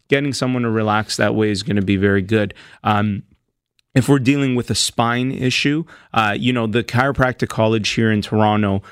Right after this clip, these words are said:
where I actually teach, is very much pushing for chiropractors to be, uh, non-surgical spinal healthcare experts. So,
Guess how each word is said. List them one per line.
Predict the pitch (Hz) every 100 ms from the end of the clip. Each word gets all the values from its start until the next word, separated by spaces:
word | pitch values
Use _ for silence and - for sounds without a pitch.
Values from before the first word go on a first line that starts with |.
| _
where | 117 107
I | 113
actually | 110 - 107
teach, | 120 110
is | 110 95
very | 123 139
much | 127 123 - -
pushing | 123 110 113
for | - 101
chiropractors | 110 110 107 107 - 110 -
to | 104
be, | 104 107 101 - - -
uh, | 104
non-surgical | 104 113 117 110 - 120 104 113
spinal | 107 - 113 107 95
healthcare | 101 101 - 104
experts. | 104 101 - 101 -
So, | 135 117